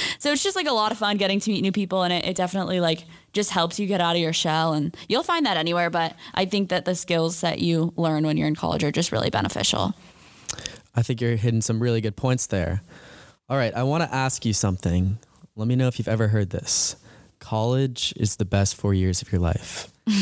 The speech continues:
Speaker 1: <laughs>
Speaker 2: Do you agree with this?
Speaker 1: Oh,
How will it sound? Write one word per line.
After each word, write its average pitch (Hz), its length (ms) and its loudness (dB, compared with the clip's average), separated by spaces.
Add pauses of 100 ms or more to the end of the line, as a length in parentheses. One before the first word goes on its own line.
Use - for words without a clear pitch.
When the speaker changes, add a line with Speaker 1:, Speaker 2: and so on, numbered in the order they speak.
Speaker 1:
<laughs> - 440 -4
Speaker 2:
Do - 100 -2
you 107 120 4
agree 101 200 2
with 110 140 2
this? - 380 0 (920)
Speaker 1:
Oh, 190 880 0